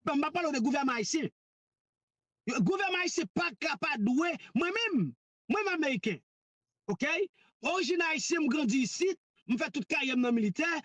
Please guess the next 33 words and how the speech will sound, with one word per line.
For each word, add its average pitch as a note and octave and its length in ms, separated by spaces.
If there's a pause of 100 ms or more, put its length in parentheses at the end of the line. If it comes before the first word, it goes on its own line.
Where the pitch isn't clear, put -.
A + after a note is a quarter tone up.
Je B3+ 120
servi, C#4 520
je B3 60
toujours, C#4+ 400 (120)
je D#4+ 300
job C#4 220
dans C#4 80
le C4+ 120
gouvernement. A#3+ 420
Je B3+ 60
toujours C4 420
une A#3 120
relation C#4+ 320
avec C4+ 120
le A3+ 40
gouvernement A3 300
ici. F3+ 220 (1160)
Moi-même, E4 340
je D#4+ 60
respecte. C#4+ 400 (560)
Je D#4+ 80
fais E4 140
plus, E4 240
je D4+ 480
fais D#4+ 80
plus F4 260
aux D4 80
États-Unis C4+ 680
que C4+ 120
je A#3 340
fais C#4+ 140
en D4+ 100
Haïti. F#3+ 380